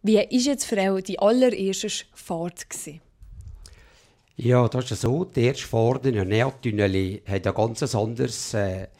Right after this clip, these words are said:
Speaker 2: Signalsystem. Man hat in dem Sinn kein Signal mehr, sondern man bekommt die ganzen Befehle auf dem Bildschirm.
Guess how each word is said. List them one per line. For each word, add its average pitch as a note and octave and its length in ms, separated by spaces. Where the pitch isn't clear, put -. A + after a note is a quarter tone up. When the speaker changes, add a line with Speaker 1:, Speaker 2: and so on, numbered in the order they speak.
Speaker 2:
Signalsystem. A#2 1400
Man G#2+ 200
hat A#2+ 100
in G2+ 120
dem A2 240
Sinn A2 480
kein A#2+ 220
Signal G#2+ 580
mehr, C#3 240
sondern A#2 480
man A2 120
bekommt G#2+ 380
die G#2 60
ganzen A2 400
Befehle A2+ 560
auf A2+ 140
dem G#2+ 100
Bildschirm. G2 720